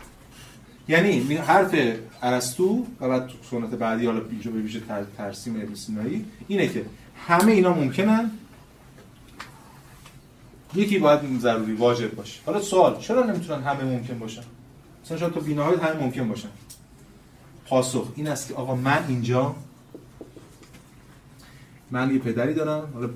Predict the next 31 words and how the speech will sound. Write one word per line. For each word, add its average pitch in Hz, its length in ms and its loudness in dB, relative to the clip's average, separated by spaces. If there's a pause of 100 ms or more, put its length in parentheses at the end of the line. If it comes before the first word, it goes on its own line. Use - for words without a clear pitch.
(160)
وقتی 143 220 -4
علت 139 480 2
منظور، 147 220 0
حالا 151 200 2
من 151 60 -4
پدر 131 260 0
مثال 131 260 0
می‌زنم، 139 220 0
منظور 151 340 -2 (720)
پدر 131 240 4
فقط 139 240 2
نیست، 131 160 -2
پدر، 135 260 2
مادر، 127 260 0
اوضاع 117 320 0
احوال، 123 180 0
شرایط، 117 380 -2
علت 123 300 0
تامه 127 260 0
دیگه، 110 200 -6
هر 120 120 4
چی 113 180 -4
هست. - 160 -12 (1600)
من 180 240 4
ممکنم، 139 500 2 (500)
علت 196 300 4
منم 160 240 2
ممکنه، 120 500 0
علت 165 300 2
اونم 165 240 0
ممکنه. 120 400 -2